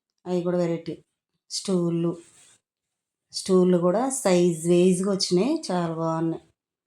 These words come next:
బాక్సెస్ చూడండి, అన్ని సైజులు వైజ్గా ఉన్నాయి, చాలా బాగున్నాయి. అవి మంచిగా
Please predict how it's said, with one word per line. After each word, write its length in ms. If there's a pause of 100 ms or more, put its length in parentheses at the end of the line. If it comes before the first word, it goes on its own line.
(3000)
బాక్సెస్ 520 (1500)
చూడండి, 500 (2750)
అన్ని 420
సైజులు 380
వైజ్గా 320
ఉన్నాయి, 200 (120)
చాలా 160 (100)
బాగున్నాయి. 560
అవి 160 (920)
మంచిగా 360